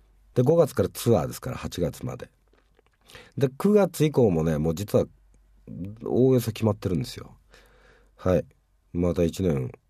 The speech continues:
走りたいと思います。まあ、とにかく元気になることを自分自身も含めやりたいなと思いますね。で、まだまだ復興なんて、もうちっちとして進まないということも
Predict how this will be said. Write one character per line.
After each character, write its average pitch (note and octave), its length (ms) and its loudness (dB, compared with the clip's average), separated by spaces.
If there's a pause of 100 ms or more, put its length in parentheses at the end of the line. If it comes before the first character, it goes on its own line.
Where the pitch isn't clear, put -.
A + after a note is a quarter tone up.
(120)
走 - 440 -6
り G2 80 -4
た G#2 120 2
い F2+ 60 0
と D2+ 80 -6
思 D2 120 -2
い D2+ 60 -4
ま D2 160 -6
す。 - 300 -20 (600)
ま A#2 140 2
あ、 G2 40 2
と D#3 140 2
に E3+ 60 4
か G2+ 80 4
く C#2+ 60 -4
元 C3+ 200 2
気 - 100 -8
に D#2+ 80 -2
な D2+ 80 -2
る D2+ 80 -4
こ C#2 140 -10
と D2+ 100 -6
を B1 240 -8 (960)
自 F#2+ 280 -2
分 A#2 180 4
自 C3 220 0
身 F#2 60 0
も C#2 80 -4
含 - 220 -10
め B1 140 -8 (220)
や D2+ 100 -6
り D2+ 80 -4
た F#2 100 0
い E2 60 0
な C#2 180 -6
と - 100 -12
思 D2 120 -8
い - 20 -8
ま D#2+ 120 -6
す - 140 -14
ね。 - 300 -14
で、 G2+ 240 2 (400)
ま E2 240 0
だ E2+ 140 0
ま E2+ 160 2
だ A2+ 120 2
復 F2 200 -6 (140)
興 E2+ 500 2
な E2+ 140 -2
ん D#2+ 80 -2
て、 D2 360 -8 (840)
も C2+ 280 -8
う C#2 40 -10
ち - 120 -10
っ - 60 -16
ち - 140 -12
と C#2 140 -8
し - 100 -10
て B1+ 280 -10 (440)
進 - 360 -6
ま C#2+ 120 -2
な C#2 140 -4
い A#2 100 4
と C#3 140 2
い F#2+ 80 2
う C2 60 -4
こ C#2 120 -10
と - 80 -8
も A#1 280 -8